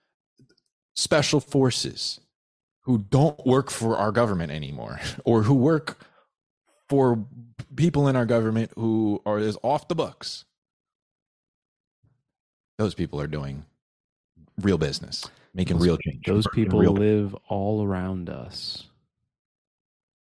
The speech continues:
Speaker 1: Yeah, dude,
Speaker 2: When
Speaker 1: this
Speaker 2: w-
Speaker 1: guy was just a neighbor in a nice house, like, across the street. Like,
Speaker 2: Guy was your neighbor. These people live all around us. These people are everywhere.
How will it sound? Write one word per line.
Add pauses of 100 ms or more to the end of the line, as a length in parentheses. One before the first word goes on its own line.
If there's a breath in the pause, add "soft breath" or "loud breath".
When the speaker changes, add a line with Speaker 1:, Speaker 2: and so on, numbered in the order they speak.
(1160)
Speaker 1:
Yeah,
dude,
Speaker 2:
When
Speaker 1:
this
Speaker 2:
w-
Speaker 1:
guy
was
just
a
neighbor
in
a
nice
house,
like,
across
the
street.
Like,
Speaker 2:
Guy
was
your
neighbor.
These
people
live
all
around
us.
These
people
are
everywhere.